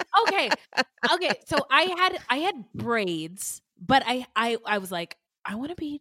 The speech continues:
just like all the cool white girls. So I'm gonna get some blonde streaks in my braids." So I had blonde streak braids. Um, I, <sighs> I wore Vans, of course. Um, and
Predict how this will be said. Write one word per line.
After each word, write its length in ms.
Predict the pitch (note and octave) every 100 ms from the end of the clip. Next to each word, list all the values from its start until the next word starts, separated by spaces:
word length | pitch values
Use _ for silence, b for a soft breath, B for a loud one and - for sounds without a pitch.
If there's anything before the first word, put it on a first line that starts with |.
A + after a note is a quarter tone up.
| _
just 260 | - D#3+ -
like 240 | A3+ - -
all 200 | D#3 E3+
the 100 | A3+
cool 280 | - A#3 C4
white 220 | - -
girls. 320 | C3+ - -
So 180 | - - D#3+
I'm 100 | E3+
gonna 120 | A#3+
get 200 | D4 D#4
some 160 | - G#4+ A#4 G4
blonde 440 | F4 A3+ G3+ B3+
streaks 580 | - - A3+ F3+ - -
in 220 | F#3 E3+ G3
my 180 | D4 F#4+ F4
braids." 960 | D4+ G#3 F3 A#2+ C3+ D3+ D3+ D#3 - B B B
So 140 | A3+
I 40 | G#3+
had 260 | A#3 G#3 F#3
blonde 480 | F3+ F3 G3+ C4
streak 460 | B3+ - C4+ A#3+ A#3 _
braids. 720 | A3 G#3+ E3 D3+ D#3 E3+ G3+ - b b b _
Um, 580 | G3 F#3+ F3+ E3+ E3 F3 -
I, 460 | F#3+ F#3 F3+ F3+ F3+ - E3+ _
<sighs> 840 | - - - _ - _ _ _ -
I 80 | F#3+
wore 220 | F3+ G3+
Vans, 800 | D#3 F#3 D#3 D3+ D#3+ G3+ - - _ -
of 140 | D#3+
course. 540 | - C#3 C3+ F#3+ - - B B -
Um, 500 | G3 F#3 F3+ F3+ F3+ - _ -
and 380 | A3 G#3 G3+